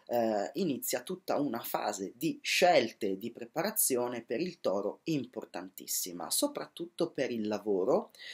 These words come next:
o per le questioni che possono riguardare la casa. C'è ancora questo Mercurio, eh, retrogrado che è tornato temporaneamente in quadratura nel segno dell'Acquario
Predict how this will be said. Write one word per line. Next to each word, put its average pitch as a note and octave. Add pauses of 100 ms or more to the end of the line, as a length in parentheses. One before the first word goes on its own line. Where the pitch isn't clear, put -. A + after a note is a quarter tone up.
(220)
o -
per C#3
le D#3+
questioni C#3+
che D3
possono A2
riguardare G2
la -
casa. - (360)
C'è -
ancora G3+
questo C#3
Mercurio, A#2 (260)
eh, F#2 (400)
retrogrado G2+ (840)
che B2
è B2
tornato A#2+
temporaneamente D3
in G#2+
quadratura G#2
nel F#2
segno A2
dell'Acquario G2+